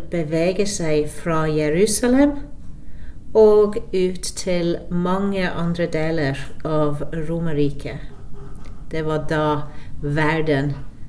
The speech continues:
disse kjente til. Man tror at det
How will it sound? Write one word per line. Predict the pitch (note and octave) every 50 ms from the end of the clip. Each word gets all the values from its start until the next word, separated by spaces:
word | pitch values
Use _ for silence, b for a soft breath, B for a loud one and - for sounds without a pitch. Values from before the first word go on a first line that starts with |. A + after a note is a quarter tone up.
| - - -
disse | - D3+ - - D#3 C#3+
kjente | - - C#3 C#3 C#3 - E3+
til. | - D3 C#3+ C#3+ D3 - - - - - - - - - - - - - - - - - - - - - - - - - - - - - - B B B B B B B B B B B B - - - - - - - - - - - - - - -
Man | F#3+ G3+ G#3+ G#3 G3+
tror | - - A3 A#3 C4 D#4 D#4+ D4 - - A3+ - - -
at | G#3 G3+ G3 G3 - - - - - - - - - - - - - - -
det | F#3+ F3+ F#3